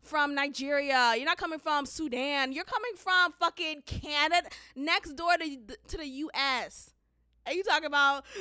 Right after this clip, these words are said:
this poor immigrant who came out of the bottom and came from nothing is now the designer of this Met Gala. J-, girl, shut the fuck up.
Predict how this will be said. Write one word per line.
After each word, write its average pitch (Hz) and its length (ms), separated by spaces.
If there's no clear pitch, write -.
this 320 200
poor 359 520
immigrant 285 580
who 311 120
came 370 280
out 339 160
of 269 120
the 285 60
bottom 254 680
and 277 200
came 392 280
from 311 300
nothing 247 580
is 302 200
now 311 320
the 311 100
designer 285 720
of 240 100
this 262 140
Met 247 360
Gala. 240 400
J-, 220 140
girl, 466 380
shut - 260
the - 160
fuck 339 220
up. 294 300